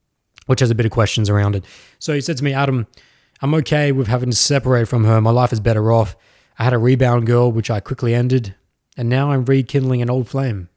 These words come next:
but I'm being direct, congruent, and authentic with her with regards to me processing things and taking my time. And she is surprisingly okay with that, and she's really been there for me and been understanding.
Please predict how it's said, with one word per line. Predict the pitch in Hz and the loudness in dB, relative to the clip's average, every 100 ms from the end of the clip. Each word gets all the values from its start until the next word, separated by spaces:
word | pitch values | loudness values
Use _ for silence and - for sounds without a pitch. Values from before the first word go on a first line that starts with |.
| _ | _
but | 123 | -4
I'm | 113 110 | -2 0
being | 117 107 | 0 0
direct, | 110 - | -2 -4
congruent, | 127 117 120 | -2 0 0
and | 113 | 0
authentic | 107 135 113 104 | -2 -2 -4 -4
with | 95 | -2
her | 101 98 _ _ _ _ _ - | -2 -2 _ _ _ _ _ -6
with | 117 | -2
regards | 113 123 113 - | 0 2 2 0
to | 120 | 0
me | 110 | 0
processing | 135 120 110 110 101 | 0 0 -2 -4 -2
things | 110 104 | -2 -2
and | 104 | -2
taking | 113 110 | -4 -4
my | 101 | -4
time. | 95 113 104 95 87 _ _ _ _ _ _ _ _ _ _ _ _ - | -6 -6 -6 -6 -10 _ _ _ _ _ _ _ _ _ _ _ _ -4
And | 131 | -2
she | 135 | 0
is | 113 | 0
surprisingly | - 131 123 127 123 | 0 -2 0 2 2
okay | 117 131 131 | 0 0 0
with | 127 | 2
that, | 113 110 | 2 0
and | 104 | -2
she's | - 117 107 92 - - | -2 0 0 -2 -10 -8
really | 208 147 | -4 -2
been | 165 | -2
there | 147 110 | -2 -4
for | 107 | -2
me | 104 | 0
and | 101 | 0
been | 98 131 | 0 -2
understanding. | 117 98 110 110 | -2 -6 -6 -8